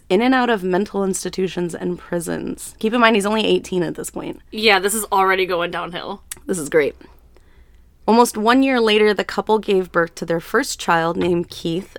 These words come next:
Speaker 1: in March, and Diane would find herself pregnant again in nineteen fifty-six with a daughter named Eileen.
Speaker 2: Hmm.
Speaker 1: Before Eileen's birth, however, the couple would divorce. She was, like,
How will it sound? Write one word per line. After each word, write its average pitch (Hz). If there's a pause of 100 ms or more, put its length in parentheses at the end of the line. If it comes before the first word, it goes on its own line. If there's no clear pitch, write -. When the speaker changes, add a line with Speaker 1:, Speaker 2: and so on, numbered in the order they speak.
Speaker 1:
in 208
March, 175 (180)
and 175
Diane 180
would 196
find 185
herself 175
pregnant 170
again 170
in 175
nineteen 165
fifty-six -
with 160
a 156
daughter 143
named 147
Eileen. 208 (240)
Speaker 2:
Hmm. 240 (1300)
Speaker 1:
Before 262
Eileen's 220
birth, 262
however, 165
the 165
couple 180
would 156
divorce. 180 (1200)
She -
was, 170
like, 170